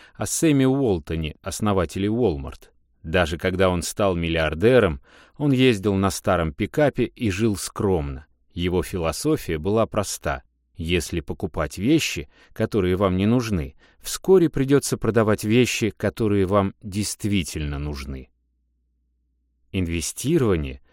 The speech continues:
это полная противоположность долгу. Вместо того, чтобы быть должником, вы заставляете деньги работать на вас. Но многие избегают инвестиций,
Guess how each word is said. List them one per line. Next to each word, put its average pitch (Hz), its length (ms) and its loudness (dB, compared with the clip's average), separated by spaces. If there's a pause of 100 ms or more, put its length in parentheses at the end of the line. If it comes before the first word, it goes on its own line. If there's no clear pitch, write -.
(260)
это 101 260 0
полная 139 560 4
противоположность 98 960 0
долгу. 76 500 -2 (300)
Вместо 92 400 0
того, 98 300 4
чтобы 92 260 -4
быть 90 300 -2 (120)
должником, 95 880 2 (420)
вы 131 380 4
заставляете 117 800 0
деньги 117 680 2
работать 110 640 -2
на 110 160 0
вас. 80 480 -6 (400)
Но 90 220 0
многие 92 560 2
избегают 98 680 0
инвестиций, 87 760 -4